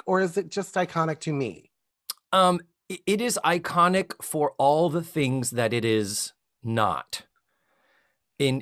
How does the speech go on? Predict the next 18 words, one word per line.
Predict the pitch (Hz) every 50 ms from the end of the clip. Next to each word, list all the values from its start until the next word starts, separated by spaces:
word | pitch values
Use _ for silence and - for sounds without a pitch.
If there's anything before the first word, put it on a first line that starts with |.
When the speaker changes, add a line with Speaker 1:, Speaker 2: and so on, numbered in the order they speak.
| -
Speaker 2:
in | 143 147 147 147
that | 147 139 -
it | - 139 135
is | 131 123 -
so | - - - - 143 135 135 135 127 127 - _ _
completely | - 131 123 127 - 143 139 - 143 143 131
different. | 120 123 117 - 135 123 123 127 -
It | 127 123
is | 127 117 110 117
like | 107 104 - -
no | 117 110 113 110 113 120 131 -
other | - 110 110 113 117 -
episode | 113 110 - - - - - 104 90 82 80 76 - - _ _ _ _
in | - 113 107 104
the | 104 101
entire | 101 95 - - 123 113 110 110 110 110
nine-year | 107 104 101 101 98 98 98 95 92 92
run. | 90 82 98 95 95 101 110 123 135